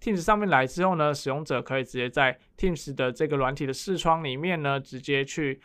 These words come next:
操作这个E R P系统。那除了，呃，built-in 的应用程式之外呢，Teams 也提供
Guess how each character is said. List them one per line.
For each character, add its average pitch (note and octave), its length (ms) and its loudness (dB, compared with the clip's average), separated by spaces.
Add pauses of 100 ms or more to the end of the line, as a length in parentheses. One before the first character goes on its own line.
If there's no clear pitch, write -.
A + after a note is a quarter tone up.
操 F3+ 220 6
作 F3+ 240 4
这 E3+ 140 2
个 C#3 280 4
E E3+ 100 2
R D#3 80 4
P F3 100 2
系 F#3+ 220 -4
统。 - 200 -6 (880)
那 C4 140 6
除 G3+ 320 4
了， E3 400 8
呃， C#3+ 240 2
built-in A3 260 2
的 F3 160 4
应 G#3+ 60 0
用 A3 120 2
程 F3 200 0
式 G3+ 180 -2
之 F3 240 0
外 F#3+ 300 10
呢， C3 320 0 (400)
Teams G3 320 0
也 B2+ 120 4
提 B2+ 220 -10
供 C#3+ 400 0